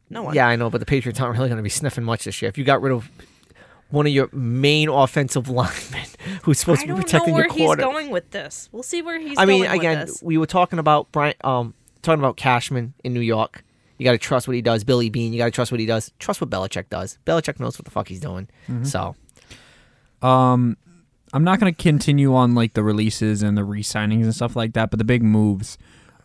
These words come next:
Speaker 3: Um, the F-, Miami Dolphins have signed Chase Edmonds.
Speaker 2: And
Speaker 3: Uh,
Speaker 2: Tyrod Taylor too, right?
Speaker 3: Uh, nope. Tyrod Taylor we will
Speaker 1: Let's
Speaker 3: get
Speaker 1: go
Speaker 3: to.
Speaker 2: Oh,
Speaker 1: Yeah.
Speaker 2: okay.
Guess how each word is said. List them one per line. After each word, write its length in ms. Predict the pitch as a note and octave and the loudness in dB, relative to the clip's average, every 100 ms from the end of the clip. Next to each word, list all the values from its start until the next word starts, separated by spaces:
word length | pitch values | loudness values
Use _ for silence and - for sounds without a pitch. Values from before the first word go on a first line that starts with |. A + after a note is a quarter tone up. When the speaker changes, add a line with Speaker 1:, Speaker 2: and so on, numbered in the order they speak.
| - | -4
Speaker 3:
Um, 340 | A2+ A2 G#2+ G#2+ | 0 2 0 2
the 140 | A#2 | 0
F-, 120 | - - _ _ _ _ | -2 -10 _ _ _ _
Miami 360 | - B2 D3+ E3 | 0 2 4 2
Dolphins 840 | C3 B2 C#3 - A2+ F#2+ F#2+ - - _ _ _ - | 4 4 4 4 2 2 -2 -10 -16 _ _ _ -8
have 160 | G#2+ | -6
signed 340 | - A#2+ A2+ - | -2 0 0 -4
Chase 340 | - C#3 C#3 - | -4 -2 -2 -2
Edmonds. 680 | B2+ C3 A2 F#2 E2 - - _ _ _ _ _ _ _ _ _ D#3 | -2 0 -2 -4 -8 -12 -14 _ _ _ _ _ _ _ _ _ 0
Speaker 2:
And 180 | E3+ | 0
Speaker 3:
Uh, 60 | G#2 | 2
Speaker 2:
Tyrod 280 | B2 B2 F#2+ | 0 0 -2
Taylor 260 | D#3 E3 | -4 -6
too, 200 | C#3+ E3 | -6 -6
right? 220 | A#2+ D3+ - _ _ _ _ _ _ _ _ - | -4 -6 -8 _ _ _ _ _ _ _ _ -4
Speaker 3:
Uh, 260 | G#2+ G2+ | -2 -2
nope. 320 | G#2+ G#2+ E3+ - | -2 -2 -2 -2
Tyrod 300 | B2 B2+ C3 | -2 0 0
Taylor 240 | C#3 C3+ | 0 2
we 80 | C3+ | 0
will 80 | B2+ | 0
Speaker 1:
Let's 80 | B2 | -2
Speaker 3:
get 100 | C3 | -2
Speaker 1:
go 60 | |
Speaker 3:
to. 200 | F#3 A2 | -2 -2
Speaker 2:
Oh, 80 | G2 | 0
Speaker 1:
Yeah. 80 | A2 | 0
Speaker 2:
okay. 300 | G#2 F2+ F2+ | -2 -6 -8